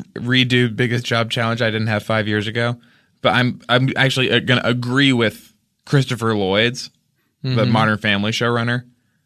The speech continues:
Speaker 1: because he says Biggest Job Challenge he didn't fa-, have five years ago is getting people on our show not to be influenced by what they read on the child-controlled internet.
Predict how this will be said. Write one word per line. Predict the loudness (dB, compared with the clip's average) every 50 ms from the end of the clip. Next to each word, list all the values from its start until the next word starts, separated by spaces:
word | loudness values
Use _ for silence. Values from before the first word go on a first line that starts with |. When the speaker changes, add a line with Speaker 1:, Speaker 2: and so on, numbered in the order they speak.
| _ _
Speaker 1:
because | -6 -4 0 2 2 2 2
he | 2 2 2 4
says | 4 2 2 2 0 -2 -4
Biggest | -4 -2 0 0 0 0
Job | -2 -2 -2 -2
Challenge | -2 -4 -2 -2 -2 -4
he | -4
didn't | -4 -4 -4 -4 -4
fa-, | -4 -4 -4 -4
have | -6 -8 -8 -8
five | -6 -6 -6 -6
years | -6 -6 -8 -8
ago | -8 -6 -6 -4 -4
is | -4 -6 -6 -10 _ _ -20 -20 -20 -20 -20 _ _ _ _ _ _ _ -4
getting | 2 4 4 4 4 4
people | 4 2 2 2 2
on | 2 2 2 2
our | 2 2
show | 2 2 4 4 4 4 4 4
not | 2 2 0 0 -2
to | -4 -4
be | -2 0 0
influenced | 2 0 0 -2 -2 -4 -4 -4 -2 -2
by | 0 0 2
what | 0 0 0
they | 0 0 0
read | 0 0 0 0 0 0 -2 -2
on | -2 -2 -2
the | -4 -4
child-controlled | -4 -2 -2 0 2 2 2 2 2 0 0 -2 -4 -4 -4 -4 -2 -2 -2 0 0 0 0 -2 -2
internet. | -2 -2 -2 -2 -4 -6 -6 -6 -8 -10 -12 -14